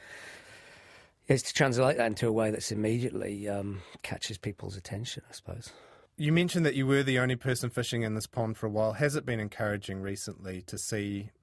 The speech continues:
Speaker 2: Nick Trowbridge on the T V, Lucy Sia, uh, Lincoln Tan, obviously, for a long time, uh,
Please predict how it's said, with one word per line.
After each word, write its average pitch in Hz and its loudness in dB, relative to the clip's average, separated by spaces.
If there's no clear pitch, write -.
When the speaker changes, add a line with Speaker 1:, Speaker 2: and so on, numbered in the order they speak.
Speaker 2:
Nick 92 -12
Trowbridge 135 0
on 101 -2
the 101 -4
T 101 -4
V, 101 -2
Lucy 98 -4
Sia, 123 4
uh, 98 0
Lincoln 98 -6
Tan, 104 -2
obviously, 104 -2
for 101 -6
a 95 -4
long 101 -2
time, 104 -4
uh, 104 -6